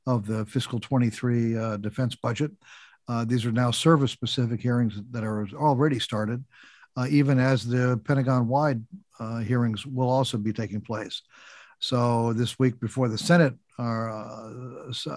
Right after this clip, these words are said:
Armed Services, um, Sea Power Subcommittee, um, Fred Stefani, the, who's performing the, uh, the duties of Assistant Secretary of the Navy for Research, Development, and Acquisition, and Vice Admiral Scott Kahn, the Deputy C N O for Warfighting Requirements, or N nine,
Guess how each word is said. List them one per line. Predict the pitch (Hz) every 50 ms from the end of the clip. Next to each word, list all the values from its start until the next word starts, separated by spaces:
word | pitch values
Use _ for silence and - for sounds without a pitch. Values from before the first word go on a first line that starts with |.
| - _ _ -
Armed | - 131 123 104
Services, | - 139 127 117 110 - - 113 110 98 92 - - - -
um, | 131 117 107 107 107 104 98 - _ _
Sea | - - 135 123
Power | - - 131 117 110 107 107
Subcommittee, | 107 - - 123 107 117 127 117 113 110 127 147 165 - - - - - - - - - _ _ _
um, | 127 120 113 113 110 113 117 117 113 113 110 113 - _ _ _ _ - - _ _ _
Fred | - - 156 147 139 120
Stefani, | - - 160 151 151 - 135 110 104 107 123 131 - -
the, | 113 110 110
who's | 104 113 120 113 -
performing | - - 110 - - 131 127 127 123 117 110
the, | 110 113 110 107 107 107
uh, | 107 104 104 107
the | 101 104
duties | 104 117 123 123 120 117 110 113
of | 113 110 98 - _ - - - - - - _ _ -
Assistant | 139 131 - 156 139 131
Secretary | 110 139 120 113 127 127
of | 120
the | 120 123
Navy | 123 120 123 120
for | 104 - 117 113 107
Research, | 113 127 117 - 135 120 - -
Development, | 110 107 127 131 127 117 117 117
and | 117
Acquisition, | 110 - 104 101 147 151 131 - 147 139 135 135 - - - - - - - - _
and | - 135 131 127
Vice | 113 143 143 131 - -
Admiral | 139 117 120 120
Scott | - - - 143 131 123 -
Kahn, | - - 180 156 131
the | 117 107
Deputy | 120 131 123 - 127 120 113
C | - - 143 131
N | 127 120
O | 127 127 117
for | 123 - - 117 110
Warfighting | 113 123 147 165 156 127 - 127 107 107 104
Requirements, | 107 104 - - 123 113 110 110 110 120 113 - -
or | 101 113
N | 113 110 104 104
nine, | 120 139 143 117 104 107 104 113